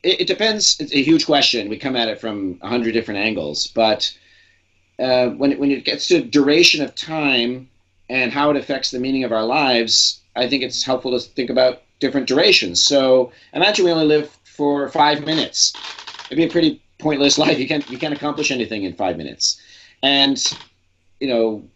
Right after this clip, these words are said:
think for the moment, again, the way I was encouraging you with reference to this article I published on Avatar is think about a game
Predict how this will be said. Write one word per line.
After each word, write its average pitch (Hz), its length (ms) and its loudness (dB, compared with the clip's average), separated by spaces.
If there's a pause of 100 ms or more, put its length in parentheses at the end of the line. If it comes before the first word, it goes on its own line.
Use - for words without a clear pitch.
think 147 200 -2
for 139 100 0
the 135 140 2
moment, 165 220 4
again, 147 580 0
the 131 60 -6
way 135 180 -2
I 127 60 0
was 127 120 -2
encouraging 139 440 -2
you 127 180 2
with 117 140 4
reference 120 400 -2
to 117 80 -4
this 113 180 0
article 160 280 2
I 120 60 4
published 113 320 2
on 104 100 -4
Avatar 139 380 0
is 113 80 -4
think 147 120 -2
about 143 140 2
a 127 60 2
game 127 480 2